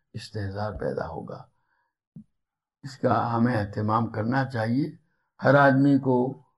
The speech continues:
रोज़ाना कुरान की एक मखसूस मिकदार की तिलावत की आदत बना लो। इसी तरह ये जो अज़कार बताए जाते हैं कि भाई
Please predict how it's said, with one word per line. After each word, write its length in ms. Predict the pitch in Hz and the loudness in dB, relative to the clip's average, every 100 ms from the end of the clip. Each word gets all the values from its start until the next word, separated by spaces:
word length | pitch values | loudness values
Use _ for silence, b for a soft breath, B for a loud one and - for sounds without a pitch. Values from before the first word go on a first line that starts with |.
| - | -2
रोज़ाना 500 | 117 117 135 131 131 | 2 4 6 6 4
कुरान 460 | 127 117 120 131 | 2 4 4 4
की 220 | 123 127 123 | 2 0 0
एक 80 | 123 | 0
मखसूस 560 | 123 - - 143 143 131 | -2 -2 -2 -2 0 0
मिकदार 460 | 123 117 120 123 | 0 2 2 2
की 160 | 127 127 | 0 -4
तिलावत 520 | 117 113 117 120 120 127 | -4 0 0 0 -4 -4
की 60 | |
आदत 320 | 117 107 107 | -2 0 -2
बना 360 | 104 90 101 95 | -2 -2 -2 -2
लो। 240 | 76 - _ _ _ _ _ _ _ - | -4 -12 _ _ _ _ _ _ _ -10
इसी 220 | 110 143 | 0 0
तरह 280 | 135 131 135 | 4 4 4
ये 180 | 131 127 | 2 0
जो 120 | 120 | 2
अज़कार 460 | 117 117 127 127 117 | 0 0 0 0 0
बताए 480 | 117 120 117 117 | -2 -2 0 0
जाते 300 | 117 113 104 | 0 -2 -4
हैं 340 | 107 107 110 _ _ _ _ - | -8 -8 -12 _ _ _ _ -6
कि 60 | |
भाई 340 | 113 123 - | -2 0 -2